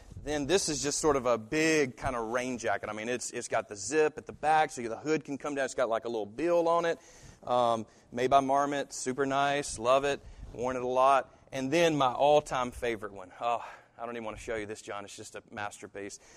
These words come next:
which is another one of mine here, and this is just, it's down, super lightweight, but oh my goodness, you put this on, it's like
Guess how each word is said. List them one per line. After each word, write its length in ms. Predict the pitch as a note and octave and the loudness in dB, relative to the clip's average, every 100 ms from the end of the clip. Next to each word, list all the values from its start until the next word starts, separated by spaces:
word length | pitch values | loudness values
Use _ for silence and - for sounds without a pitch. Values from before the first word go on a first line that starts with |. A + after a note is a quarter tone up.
| - | 2
which 200 | E3+ - | 4 4
is 120 | D#3+ | 2
another 440 | D#3+ E3+ F3 C#3 C3+ | 6 10 10 8 4
one 200 | C#3 D3 | 2 2
of 60 | |
mine 220 | C#3+ C#3 | 4 2
here, 320 | C3+ D3+ C#3+ B2+ | 2 0 2 2
and 180 | A#2+ | 0
this 180 | B2+ - | -4 -4
is 120 | B2 | -8
just, 300 | A2 A#2 - - _ _ | -8 -8 -10 -16 _ _
it's 100 | - | -20
down, 540 | - G#2+ A2 A2+ C#3+ D3 _ | -12 -10 -6 -6 -8 -12 _
super 500 | - - A2 - C3 | -16 -10 -10 -10 -8
lightweight, 640 | B2 B2+ B2+ B2 C3+ C3+ - _ _ _ | -6 -8 -8 -10 -8 -10 -16 _ _ _
but 200 | A2 G2+ F2+ | -8 -8 -8
oh 140 | A2 A2 | -8 -8
my 140 | G2 | -8
goodness, 200 | F#2+ F#2+ | -10 -10
you 60 | B2 | -10
put 180 | C#3+ B2 | -10 -8
this 160 | B2+ | -8
on, 140 | C3 A#2+ | -8 -10
it's 120 | A#2 | -6
like 180 | G#2+ | -8